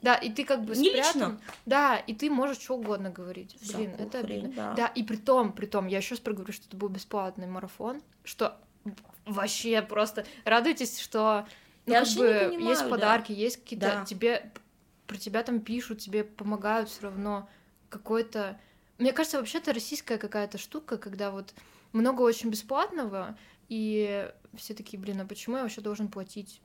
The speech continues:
Speaker 1: за курсы, мастер-классы, если а-ля можно все найти в интернете?»
Speaker 2: Ну, вообще, у нас просто не приучены, мне кажется, платить люди. Сейчас, сейчас,
Speaker 1: Да.
Speaker 2: сейчас как-то вот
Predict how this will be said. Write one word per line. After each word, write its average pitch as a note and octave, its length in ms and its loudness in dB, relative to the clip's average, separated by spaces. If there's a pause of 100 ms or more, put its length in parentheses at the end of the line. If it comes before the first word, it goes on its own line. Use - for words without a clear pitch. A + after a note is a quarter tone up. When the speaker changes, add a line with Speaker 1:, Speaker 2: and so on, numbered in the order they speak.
(140)
Speaker 1:
за F#3 400 -6 (260)
курсы, A3 520 -6
мастер-классы, G3+ 540 -6
если G#3 160 -8
а-ля G3+ 260 -2
можно A3+ 280 -4
все - 160 -12
найти G3 380 -12 (380)
в A3 60 -2
интернете?» E3+ 580 -8 (300)
Speaker 2:
Ну, B3 480 -6 (260)
вообще, C#4+ 680 -2 (160)
у G#3+ 60 -6
нас A3 280 -6
просто G3 400 -12
не G3 100 -8
приучены, G3+ 600 -8 (120)
мне G3+ 160 -12
кажется, - 460 -18
платить G3 540 -18
люди. G3 340 -10 (360)
Сейчас, - 340 2
сейчас, E4+ 380 2
Speaker 1:
Да. G#3 280 0
Speaker 2:
сейчас C#4+ 540 2
как-то C4 400 -2
вот A3+ 340 0